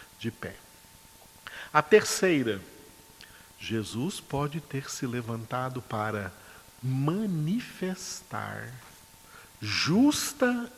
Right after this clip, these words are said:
ira de Deus contra os executores de Estevão, contra aqueles que estavam ali matando Estevão.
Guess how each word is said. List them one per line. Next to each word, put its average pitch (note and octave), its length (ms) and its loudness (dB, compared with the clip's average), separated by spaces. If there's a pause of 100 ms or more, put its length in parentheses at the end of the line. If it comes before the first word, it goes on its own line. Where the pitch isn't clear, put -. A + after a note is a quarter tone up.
ira E3+ 680 0 (220)
de D3 140 -6
Deus A2+ 680 -6 (460)
contra B2 580 -4 (220)
os G#2+ 180 -4
executores G#2+ 1300 -6
de F#2 120 -12
Estevão, F#2 640 -12 (600)
contra B2 320 -2
aqueles A#2+ 420 -6
que - 100 -14
estavam G#2+ 480 -6
ali G2+ 180 -6
matando A#2 720 -8
Estevão. F#2+ 500 -12